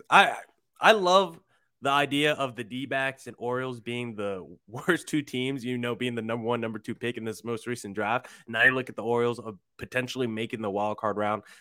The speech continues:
the D-backs not making the wild card, but at least, you know, potentially getting within five games, just making it a conversation. Like you said, you know, when we talked about that podcast a couple months ago, like, at what point in the summer can you just wake up every day, look at the standings and be like, "You know what? We're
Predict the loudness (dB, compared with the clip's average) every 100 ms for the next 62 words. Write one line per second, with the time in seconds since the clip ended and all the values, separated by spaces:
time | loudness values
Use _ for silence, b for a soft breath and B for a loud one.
0 | _ -4 -4 0 0 0 -6 0 2 4
1 | 2 0 2 6 4 4 0 0 -2 -4
2 | -4 -4 -4 -6 -20 -8 -8 -4 -8 -4
3 | -4 -2 -2 -4 -4 -2 -2 0 0 -2
4 | -6 -8 -6 -2 -2 0 0 0 0 -2
5 | -2 -4 -4 -4 -2 -2 -2 2 4 4
6 | 0 B B B 2 4 2 0 0 2
7 | -2 0 -4 0 0 2 -4 -4 -8 -10
8 | -4 -6 -2 -2 0 -2 0 2 4 2
9 | 0 0 0 -2 -2 -2 0 -4 -6 -6
10 | -4 -4 -2 0 0 -4 -8 -2 -2 -2
11 | -6 b -2 0 0 -6 -4 -4 -2 -6
12 | -6 -4 -4 0 2 4 2 0